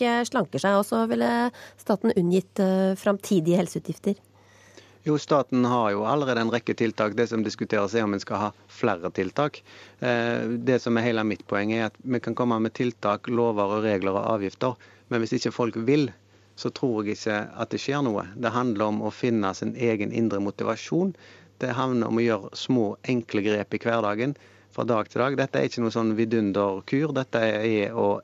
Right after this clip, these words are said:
Speaker 2: endre og ta tak i sitt eget liv. Og det tror jeg folk selv er mye mer i stand til enn at staten, at vi hundre og seksti på Stortinget skal lage noen regler, og vips så forandrer hele det norske folk atferd.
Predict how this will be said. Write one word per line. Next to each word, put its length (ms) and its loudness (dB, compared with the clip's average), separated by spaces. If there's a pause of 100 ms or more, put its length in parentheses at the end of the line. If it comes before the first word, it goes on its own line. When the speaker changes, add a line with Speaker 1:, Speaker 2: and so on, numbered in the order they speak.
(160)
Speaker 2:
endre 480 2
og 80 -8
ta 80 -4
tak 400 -4
i 80 -8
sitt 160 -2
eget 240 -4
liv. 160 2 (360)
Og 120 0
det 160 2
tror 240 0
jeg 160 -2 (220)
folk 440 -4 (120)
selv 460 0
er 80 2
mye 260 2
mer 160 0
i 80 -4
stand 300 -4
til 100 -2
enn 160 -2
at 160 -4
staten, 720 -2 (320)
at 100 -4
vi 140 2 (100)
hundre 300 2
og 240 0
seksti 400 -2 (180)
på 100 0
Stortinget 600 -4
skal 180 0
lage 220 0
noen 180 -2
regler, 380 0 (260)
og 160 -2
vips 400 -2
så 220 -4
forandrer 560 0 (320)
hele 260 2
det 140 2
norske 260 -4
folk 240 -2
atferd. 460 -4